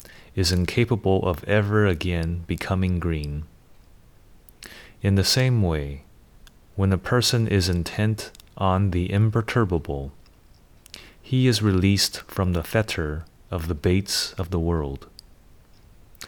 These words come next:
This is how it can be known that this person, disjoined from the fetter of the baits of the world, is intent on the imperturbable.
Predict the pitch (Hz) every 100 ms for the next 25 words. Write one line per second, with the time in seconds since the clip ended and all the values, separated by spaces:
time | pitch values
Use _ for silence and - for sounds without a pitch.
0 | - - - 104 120 - 110 - 98 90
1 | 90 - 92 - 92 90 90 85 80 76
2 | 78 87 - - 90 82 76 - - -
3 | - - - - - - 85 95 101 -
4 | - 120 113 - 78 73 78 - - -
5 | - - - 92 - - 101 104 107 107
6 | 104 107 95 92 113 - - 76 78 87
7 | - - 85 87 73 92 107 - - 98
8 | 98 85 78 71 73 - - - - -
9 | - - 95 87 85 - 101 101 101 -
10 | - 92 87 90 90 87 85 92 95 -
11 | 90 - 92 85 - 76